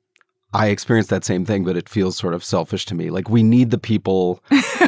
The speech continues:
Speaker 1: the, t-, the utterly selfless people who will edit the stories and sit in the office
Speaker 2: Absolutely.
Speaker 1: and say, "I will send people to do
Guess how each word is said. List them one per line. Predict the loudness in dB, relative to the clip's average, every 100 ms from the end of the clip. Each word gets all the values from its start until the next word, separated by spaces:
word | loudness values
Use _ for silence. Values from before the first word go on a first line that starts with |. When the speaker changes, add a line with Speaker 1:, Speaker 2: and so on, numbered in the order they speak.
| 2
Speaker 1:
the, | 0 0
t-, | -4 0
the | 0 2
utterly | 4 4 2
selfless | 0 -2 -2 -6
people | -2 -4 -2 -2 -4 -8 _ _
who | -2
will | 0 -2 -2 -4 -6 -12 _ _ _ -4
edit | -2 -2
the | -4
stories | -4 0 0 -2
and | -4
sit | -4
in |
the | -2
office | 0 2 2 0
Speaker 2:
Absolutely. | 2 2 2
Speaker 1:
and | 2
say, | 0 -2 -2 -4
"I | -2 0
will | 0
send | -2 -2 -2 -4
people | -6 -6 -8 -8
to | -10 -8
do | -2 -2 -2